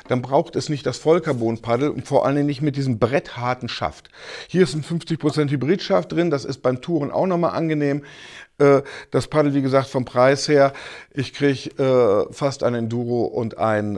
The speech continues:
äh, Lima, äh, Tiki Tech für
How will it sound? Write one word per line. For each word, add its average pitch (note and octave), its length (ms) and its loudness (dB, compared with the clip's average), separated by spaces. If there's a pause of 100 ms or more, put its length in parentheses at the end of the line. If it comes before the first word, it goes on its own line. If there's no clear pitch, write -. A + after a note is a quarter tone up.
äh, G#2+ 320 2 (100)
Lima, A#2+ 640 0 (160)
äh, A2 420 0
Tiki B2+ 280 -8
Tech A#2+ 260 0 (260)
für - 460 -2